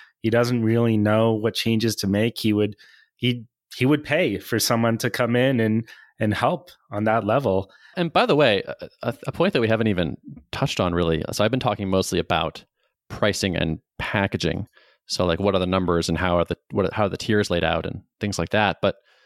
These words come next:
Speaker 2: I think we haven't even, even really touched on is the fact that this pricing page is probably the most important conversion point in your funnel, right? Like, this is critical. Like, you're about to get the credit card and maybe charge money or start a trial or something. And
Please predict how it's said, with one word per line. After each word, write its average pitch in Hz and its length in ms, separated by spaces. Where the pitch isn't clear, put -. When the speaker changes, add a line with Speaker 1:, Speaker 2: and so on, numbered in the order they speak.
Speaker 2:
I - 60
think 170 160
we 156 80
haven't 127 180
even, 104 240
even 107 160
really 90 160
touched - 300
on 90 180
is 98 140
the 104 80
fact 98 320
that 92 160
this - 160
pricing - 480
page 90 640
is 127 280
probably 175 280
the 123 100
most 123 260
important 113 560
conversion 98 720
point - 420
in 104 140
your 107 120
funnel, - 320
right? 101 140
Like, 120 100
this 123 120
is 104 60
critical. 117 360
Like, 76 140
you're 107 60
about - 160
to 110 40
get - 140
the - 40
credit 113 240
card 85 260
and 82 120
maybe 90 160
charge 87 240
money 92 280
or 80 180
start 82 200
a 80 40
trial 95 280
or 87 60
something. 101 320
And 107 380